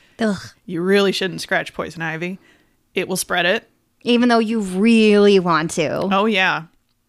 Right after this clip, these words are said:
Speaker 2: Well, and you mentioned chigger bites. I think there's no more satisfying sensation in the world than scratching a chigger bite, but it makes them last a lot longer. If you don't scratch them,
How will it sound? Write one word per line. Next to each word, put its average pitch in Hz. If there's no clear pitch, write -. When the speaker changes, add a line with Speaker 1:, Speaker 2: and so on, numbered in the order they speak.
Speaker 2:
Well, 226
and 220
you 226
mentioned 226
chigger 214
bites. -
I 269
think 226
there's 196
no 208
more 185
satisfying 180
sensation 175
in 175
the -
world 180
than 175
scratching 170
a 165
chigger 233
bite, -
but 208
it 180
makes 190
them 175
last 208
a 180
lot 156
longer. 147
If 233
you 170
don't 220
scratch 147
them, 156